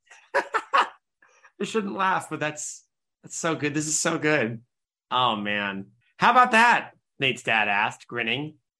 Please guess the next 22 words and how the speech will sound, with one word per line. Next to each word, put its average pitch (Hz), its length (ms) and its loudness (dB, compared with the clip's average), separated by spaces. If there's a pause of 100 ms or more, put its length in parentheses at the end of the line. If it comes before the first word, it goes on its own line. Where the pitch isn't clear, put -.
Nate 175 220 4
wanted 190 220 4
to 160 100 -2
return 151 300 -4
the 135 80 -4
smile, 120 440 2
but 117 80 -2
he 123 80 -2
was 123 120 -6
afraid 131 300 -2
he 131 60 -6
might 120 240 -2
cry 117 260 0
if 107 100 -6
he 110 100 -6
tried. 101 400 -4 (400)
"Come 220 120 2
on, 147 160 6
let's 165 180 0
beat 180 180 2
the 143 80 -4
traffic," 101 460 -4